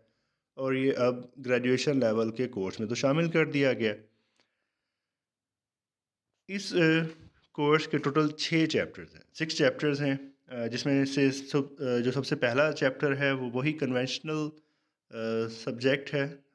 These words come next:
ideology of पाकिस्तान का। इसमें हमने डिस्कस करना है definition and then the significance of ideology को। फिर हमने creation of पाकिस्तान के सोशो पॉलिटिकल, कल्चरल और रिलीजियस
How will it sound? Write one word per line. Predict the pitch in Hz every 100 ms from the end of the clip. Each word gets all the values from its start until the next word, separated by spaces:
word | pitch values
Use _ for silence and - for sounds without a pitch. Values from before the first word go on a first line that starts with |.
| _ 113
ideology | 113 120 131 139 143
of | 143
पाकिस्तान | 139 127 117 139 - 135 120 127
का। | 120 117 113 _ _ _ _ _ _ _ _ _ _ _ _ _ _
इसमें | 143 175 165
हमने | 160
डिस्कस | 139 143 151
करना | 156 143 139
है | 143 147 143
definition | 131 110 127 127 123 151 147 135
and | 123 117 120 117
then | 123 123 123 120 - _ 127
the | 123 -
significance | 127 127 127 151 160 156
of | 156 143
ideology | 135 127 123 135 139 139
को। | 135 131 139 _ _ _ _ _ -
फिर | 160
हमने | 160 160 156 - - - _ _ _ 147
creation | 143 139 170
of | 156 151
पाकिस्तान | 127 139 139 143 131 131 139
के | 135 127 127
सोशो | 127 139 131 139
पॉलिटिकल, | 131 123 131 139 139 135 131 135 -
कल्चरल | 123 123 120 143 139 135 139 151
और | 151 117 -
रिलीजियस | 120 135 151 156 175 170